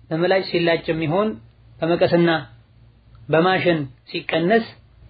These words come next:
ሙሉ በሙሉ ሁሉንም እኩል አድርጎ ማንሳት ይጠበቅበታል። የተወሰነውን ላጭቶ የተወሰነውን መተው፣ የተወሰነውን ዝቅ አድርጎ ቆርጦ የተወሰነውን ከፍ አድርጎ መቁረጥ ራሱ የተከለከለ ከሆነ ይሄን ድርጊት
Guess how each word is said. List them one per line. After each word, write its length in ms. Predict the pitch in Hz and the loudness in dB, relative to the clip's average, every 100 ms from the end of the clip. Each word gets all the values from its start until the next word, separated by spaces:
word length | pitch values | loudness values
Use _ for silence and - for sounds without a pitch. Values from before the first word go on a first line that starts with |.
| - _ | -20 _
ሙሉ 140 | 165 214 220 | 2 4 6
በሙሉ 240 | 202 190 | 4 4
ሁሉንም 380 | 180 190 180 214 | 4 4 4 2
እኩል 200 | 214 190 | 0 2
አድርጎ 260 | 185 175 170 | 4 4 4
ማንሳት 420 | 165 156 147 185 - - - - - _ _ - - 165 | 4 2 2 0 0 -18 -20 -20 -20 _ _ -20 -10 -6
ይጠበቅበታል። 800 | 147 175 160 156 151 151 127 - - - - - - | 0 2 2 0 2 0 -2 -10 -20 -20 -20 -16 -6
የተወሰነውን 680 | 156 202 208 208 196 185 160 131 - - - | 2 4 4 2 4 2 0 -6 -20 -20 -8
ላጭቶ 360 | 165 175 175 220 | 0 0 2 0
የተወሰነውን 540 | 196 175 180 170 165 | 0 0 0 0 0
መተው፣ 260 | 156 175 180 - - _ - - - | 0 0 0 -4 -20 _ -20 -20 -6
የተወሰነውን 640 | 160 185 202 - 214 214 | 2 4 4 4 4 4
ዝቅ 180 | 196 233 196 | 2 0 0
አድርጎ 300 | 180 175 170 165 139 - - | 0 0 0 0 -2 -14 -8
ቆርጦ 280 | 165 175 196 | -2 0 4
የተወሰነውን 680 | 214 196 175 - 170 170 196 214 - - - - _ _ - | 4 4 0 2 2 4 2 -2 -10 -20 -20 -20 _ _ -2
ከፍ 200 | 190 190 | 0 2
አድርጎ 320 | 180 170 165 160 | 0 0 -2 -2
መቁረጥ 380 | 160 156 196 214 - - - 175 | -2 -2 -2 -2 -10 -20 -2 2
ራሱ 260 | 196 214 214 | 4 2 2
የተከለከለ 580 | 202 185 185 180 - 175 - | 0 2 0 0 0 -2 0
ከሆነ 340 | 160 175 190 226 - - - - - - | 2 2 4 2 0 -20 -20 -20 -20 -8
ይሄን 300 | 156 170 226 | 0 2 4
ድርጊት 460 | 220 202 175 175 | 4 2 0 -4